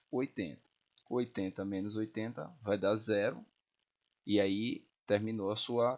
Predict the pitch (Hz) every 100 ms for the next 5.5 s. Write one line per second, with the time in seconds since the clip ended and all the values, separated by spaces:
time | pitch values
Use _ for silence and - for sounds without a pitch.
0 | - 104 135 139 101 82 - - 104 110
1 | 107 104 101 92 92 87 95 98 113 120
2 | 117 101 92 92 95 98 101 110 - 104
3 | 107 113 - _ _ _ _ _ 101 101
4 | 98 107 110 - 98 104 - 113 110 113
5 | 147 - 101 82